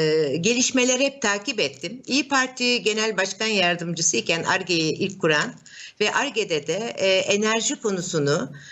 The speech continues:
hem, e, teorikten gelen akademisyenlerle hem de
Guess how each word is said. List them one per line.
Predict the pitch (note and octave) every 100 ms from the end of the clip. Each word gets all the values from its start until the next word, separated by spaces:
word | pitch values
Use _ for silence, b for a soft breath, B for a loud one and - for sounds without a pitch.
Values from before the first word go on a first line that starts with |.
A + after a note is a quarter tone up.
| B B
hem, | C4 D#4 C#4+
e, | F#3+ G3+ G3 D#3
teorikten | G3+ G#3 G#3+ A3+ A3+ B3
gelen | G#3 D3+ C3+ D3+ G#3 -
akademisyenlerle | A#2+ - D3+ D3+ C#3+ - F#3+ A3 B3 C4 D#3+
hem | E3+ C4
de | G#3 A3